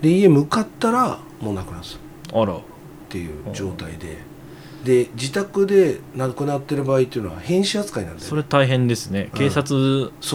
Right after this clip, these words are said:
Speaker 2: にも連絡しなきゃいけないし。
Speaker 1: そう。そう。で、まず救急隊員来た。「あ、もうダメです」ってなって、じゃあ警察、こっから警察の範疇になります。で、警察が来て、で、警察の事情聴取みたいなのが始まって、それが、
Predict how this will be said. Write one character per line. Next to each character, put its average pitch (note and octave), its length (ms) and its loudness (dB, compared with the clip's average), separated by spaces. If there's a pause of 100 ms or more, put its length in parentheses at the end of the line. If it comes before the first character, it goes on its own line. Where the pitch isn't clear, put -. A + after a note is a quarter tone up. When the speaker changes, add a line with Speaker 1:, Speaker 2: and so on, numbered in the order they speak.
Speaker 2:
に C#3 80 2
も A2 140 4
連 G2+ 160 4
絡 G2 160 0
し - 100 -4
な G2 100 0
き F#2+ 60 -8
ゃ F#2 40 -4
い F2 40 -8
け F#2+ 100 -6
な F2+ 100 -2
い F2 80 -2
し。 - 200 -8
Speaker 1:
そ F#2+ 80 -6
う。 - 40 -6
そ F2+ 40 -10
う。 - 320 -18
で、 D#3+ 60 0
ま E3 100 2
ず C3 100 -6
救 - 180 -8
急 B2+ 120 0
隊 A2+ 180 -4
員 F2 60 -6
来 - 80 -12
た。 - 220 -14 (120)
「あ、 G#2 200 -8
も G#2 140 -4
う - 20 -10
ダ G2+ 120 -4
メ G#2 120 -4
で F#2+ 100 -6
す」 F#2 180 -10
っ - 20 -10
て - 160 -12
な G2 100 -8
っ - 20 -8
て、 - 380 -4 (480)
じ A2 80 -8
ゃ G#2 40 -6
あ - 20 -12
警 B2 180 0
察、 A2+ 560 -4
こ - 80 -16
っ A2+ 40 -14
か C#3+ 120 -4
ら B2 60 -2
警 B2+ 200 -2
察 B2+ 280 -4
の G#2+ 80 -6
範 G#2 120 -8
疇 - 120 -14
に - 80 -16
な - 60 -16
り - 60 -16
ま - 80 -18
す。 - 120 -18 (200)
で、 - 100 -12
警 A2 200 -6
察 F#2 340 -10
が F#2 120 -14
来 - 160 -16
て、 G#2+ 220 -6 (340)
で、 A2+ 80 -10
警 A#2 220 0
察 G#2+ 300 -6
の G2 60 -4
事 G2 160 -6
情 G#2 200 -2
聴 G2+ 140 -6
取 F#2 140 -8
み E2 80 -14
た - 100 -14
い - 40 -14
な - 60 -16 (460)
の G#2 80 -2
が G2 140 2
始 A#2 80 0
ま C3 140 4
っ C3 40 0
て、 - 320 0 (440)
そ B2+ 240 -4
れ C#3 180 0
が、 C#3+ 380 0